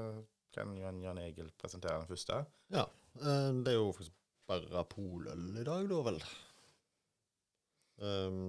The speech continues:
Speaker 2: det første, den heter, mm, Goslar. Goslar.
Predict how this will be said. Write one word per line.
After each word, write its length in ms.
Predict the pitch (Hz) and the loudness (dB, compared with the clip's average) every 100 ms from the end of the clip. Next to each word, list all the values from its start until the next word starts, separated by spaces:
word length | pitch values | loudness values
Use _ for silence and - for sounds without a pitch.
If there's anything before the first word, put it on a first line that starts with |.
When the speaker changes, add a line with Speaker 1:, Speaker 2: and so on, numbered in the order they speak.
| 92 | -2
Speaker 2:
det 100 | 92 | -4
første, 320 | 101 - 104 | -4 -4 -4
den 220 | 101 90 | -2 -6
heter, 640 | 90 - 92 95 95 92 110 | -8 -4 -2 0 0 -4 -6
mm, 600 | 131 101 104 95 92 92 110 - - | -4 -2 -2 -4 -8 -14 -20 -20 -6
Goslar. 520 | 123 107 104 165 190 - - 113 | -2 0 2 2 0 -8 -8 -6
Goslar. 460 | 101 - 156 196 | -6 -2 -2 -2